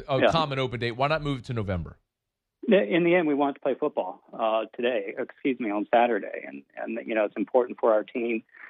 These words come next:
Speaker 2: uh, to continue, uh, progressing as they are. And it was important for us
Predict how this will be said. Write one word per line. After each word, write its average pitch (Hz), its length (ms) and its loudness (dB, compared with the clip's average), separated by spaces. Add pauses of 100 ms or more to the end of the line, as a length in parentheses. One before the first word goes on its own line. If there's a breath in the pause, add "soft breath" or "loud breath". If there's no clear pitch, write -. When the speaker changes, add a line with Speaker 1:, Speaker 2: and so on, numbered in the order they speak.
(200 loud breath)
Speaker 2:
uh, 71 220 2
to - 140 -20
continue, 120 800 0
uh, - 380 -2
progressing 117 640 4
as 107 180 2
they 107 140 2
are. 113 240 4
And 113 120 -4
it 110 120 -6
was 123 120 -10
important 113 460 -2
for 117 160 2
us 120 160 4